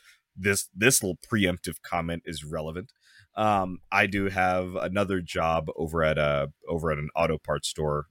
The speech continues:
in the town I live, and it went from me being able to stand working there and things like that to now being like, "You know what? I no longer wanna be here at all."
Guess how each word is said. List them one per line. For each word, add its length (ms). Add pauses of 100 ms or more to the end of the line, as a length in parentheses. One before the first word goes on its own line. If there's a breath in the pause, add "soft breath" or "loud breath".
in 80
the 80
town 240
I 60
live, 340 (460 soft breath)
and 760 (1600)
it 180
went 260
from 280
me 200
being 280
able 260 (120)
to 300 (1300 soft breath)
stand 480
working 460
there 540
and 180
things 220
like 200
that 300
to 140
now 360
being 360
like, 260
"You 60
know 140
what? 220 (100)
I 120
no 120
longer 240
wanna 180
be 140
here 200 (180)
at 140
all." 280